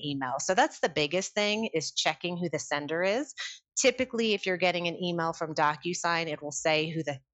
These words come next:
person is from the company sending it. Um, so if we were sending it, it would say, you know, Amy Betts at B G A Wealth or, or Beam Wealth, you know, coming from, um, at DocuSign. So you just wanna check that. A lot of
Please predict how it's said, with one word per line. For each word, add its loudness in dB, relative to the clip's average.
person 0
is 0
from -6
the 0
company 0
sending 0
it. 2
Um, 4
so 2
if -2
we 4
were 4
sending 2
it, 2
it -4
would -4
say, 6
you 0
know, 0
Amy 0
Betts 2
at 4
B -4
G 0
A 2
Wealth 2
or, 2
or 0
Beam 0
Wealth, 2
you -4
know, 0
coming 2
from, 0
um, 0
at 4
DocuSign. 0
So 0
you 2
just 0
wanna 2
check 2
that. 4
A 2
lot 6
of 2